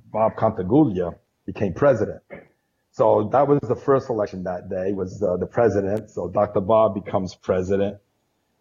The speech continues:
and, uh, then we have the vice president, uh, election, and I actually beat Sunil to be the <laughs> executive vice president of U S Soccer.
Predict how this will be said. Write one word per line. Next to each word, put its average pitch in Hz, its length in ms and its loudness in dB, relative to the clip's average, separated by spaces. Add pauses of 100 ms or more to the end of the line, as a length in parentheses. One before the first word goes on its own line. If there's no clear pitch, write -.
(100)
and, 101 580 2
uh, 104 580 4
then 110 180 4
we 107 80 4 (260)
have 110 320 2
the 104 260 -2
vice 151 220 2
president, 95 540 -2 (220)
uh, 92 380 -4 (140)
election, 107 680 0 (360)
and 110 440 2
I 113 140 4 (120)
actually 123 360 -2
beat 135 280 0
Sunil 101 440 -2
to 110 80 -6
be 104 140 -2
the 101 140 0
<laughs> - 180 -10
executive 107 400 2
vice 107 240 2
president 104 420 4
of 95 100 -2
U 101 200 -2
S 95 100 -2
Soccer. 120 520 0